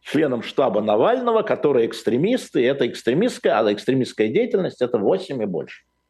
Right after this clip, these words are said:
лет. Поэтому если они построили систему абсолютно защищённую,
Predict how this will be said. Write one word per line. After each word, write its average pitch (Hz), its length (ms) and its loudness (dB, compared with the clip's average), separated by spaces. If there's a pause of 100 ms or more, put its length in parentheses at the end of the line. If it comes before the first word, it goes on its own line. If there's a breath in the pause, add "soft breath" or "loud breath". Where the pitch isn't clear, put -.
(120)
лет. - 240 -8 (640 loud breath)
Поэтому 127 320 2
если 139 320 0
они 120 140 0
построили 123 560 0
систему 117 640 -2
абсолютно 117 580 0
защищённую, 123 840 0